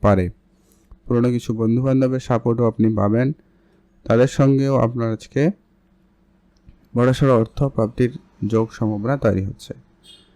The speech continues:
এছাড়া যারা প্রতিনিয়ত লটারি কাটেন, আপনারা তো নিশ্চিতভাবে লটারি কাটবেনই, তবে যারা লটারি কাটেন না, পছন্দ করেন না, আপনারা লটারি কাটবেন না।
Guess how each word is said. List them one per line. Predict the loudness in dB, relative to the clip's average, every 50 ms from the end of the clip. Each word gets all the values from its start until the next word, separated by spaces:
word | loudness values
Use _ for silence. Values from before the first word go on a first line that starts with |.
| _ _ _ _ _ _ _ _ -4
এছাড়া | 0 2 4 4 4
যারা | 4 4 2 4
প্রতিনিয়ত | 2 2 2 4 2 4 4 4
লটারি | 4 4 2 2 2 0 2
কাটেন, | 2 0 2 2 2 0 0 0 -2
আপনারা | -2 0 2 2 0 2
তো | 2 2
নিশ্চিতভাবে | 0 0 -2 -2 -8 -8 -8 -6 -6 -4 -2
লটারি | -2 -2 -2 -2 -4 -2
কাটবেনই, | 0 0 0 0 0 -2 0 0 0 -2 -4 -8 -8 _
তবে | -4 -2 -2
যারা | -2 -2 -2 0 0
লটারি | 0 0 2 0 0 -2 -2
কাটেন | -2 -4 -4 -2 -4 -4 -4
না, | -2 -4 -4 -4
পছন্দ | -4 -2 -2 -2 0 0 0 0 2 2 0
করেন | 0 0 0 2 2
না, | 2 0 0 -2 _ -6
আপনারা | -6 -2 0 0 2 2
লটারি | 2 0 0 0 -2 -4 -4
কাটবেন | -4 -4 -4 -2 0 2 2 2
না। | 2 2 0 -2